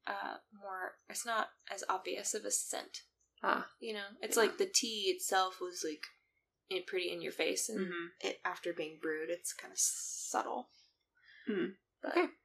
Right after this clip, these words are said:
Speaker 1: still smells good.
Speaker 2: That's good.
Speaker 1: So.
Speaker 2: I'm also nervous about mine 'cause it had to steep for ten to fifteen minutes.
Speaker 1: Yeah, that's a long time. What's the deal with that?
Speaker 2: <laughs> I don't know.
Speaker 1: I've, I've never heard of that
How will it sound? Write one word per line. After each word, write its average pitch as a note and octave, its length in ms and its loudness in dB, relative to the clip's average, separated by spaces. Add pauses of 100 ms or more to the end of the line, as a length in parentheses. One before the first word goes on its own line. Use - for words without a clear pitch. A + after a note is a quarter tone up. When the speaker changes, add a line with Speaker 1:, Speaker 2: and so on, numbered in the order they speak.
Speaker 1:
still C4 240 12
smells F#3 280 4
good. D4+ 360 12 (540)
Speaker 2:
That's F#4 200 0
good. A3+ 280 0 (120)
Speaker 1:
So. - 140 -12 (880)
Speaker 2:
I'm D4 100 8
also F#4 200 12
nervous C#4+ 260 12
about B3 140 12
mine A3+ 200 12
'cause G#3+ 140 4
it F#3 100 8
had G3+ 160 4
to F3+ 80 8
steep - 420 4
for E3 140 2
ten E3 260 2
to - 60 0
fifteen - 400 2
minutes. D#3+ 220 8
Speaker 1:
Yeah, D#4 80 6
that's G#4+ 300 6
a G4 40 4
long G#3 320 0
time. C#4+ 580 8
What's D#4+ 140 4
the G4+ 180 10
deal A#4 260 10
with - 180 8
that? - 280 -4
Speaker 2:
<laughs> - 40 8
I E4+ 40 10
don't - 280 -2
know. - 260 0 (880)
Speaker 1:
I've, A#3+ 140 -2 (160)
I've B3 140 2
never D#4 380 8
heard F#3+ 200 4
of F3+ 120 0
that F3+ 260 4